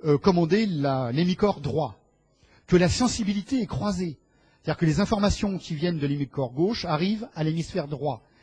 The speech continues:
Et que nous, notre problème, et ça, ce sera les cours que je vous ferai sur les fonctions, c'est de savoir où est le croisement. Parce que selon que la lésion, elle est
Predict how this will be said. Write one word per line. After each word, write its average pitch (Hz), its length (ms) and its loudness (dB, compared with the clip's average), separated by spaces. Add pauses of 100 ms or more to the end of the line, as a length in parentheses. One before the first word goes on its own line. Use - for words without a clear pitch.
(300)
Et 151 80 2
que 202 100 4
nous, 240 240 4
notre 214 160 0
problème, 196 580 -2 (140)
et 127 120 -6
ça, 156 160 -4
ce - 100 -14
sera 151 160 -2
les 147 100 2
cours 190 220 4
que 147 100 -2
je 117 80 -4
vous 143 60 -2
ferai 156 240 -2
sur 131 180 -6
les 127 80 -4
fonctions, 165 480 -6 (340)
c'est - 120 -10
de - 40 -8
savoir 196 380 4
où 277 180 6
est 202 60 8
le 156 60 2
croisement. 127 500 -6 (420)
Parce 170 160 2
que 190 240 6 (180)
selon 214 400 4
que 190 120 2
la 175 120 6
lésion, 175 460 2
elle 147 60 2
est 147 200 0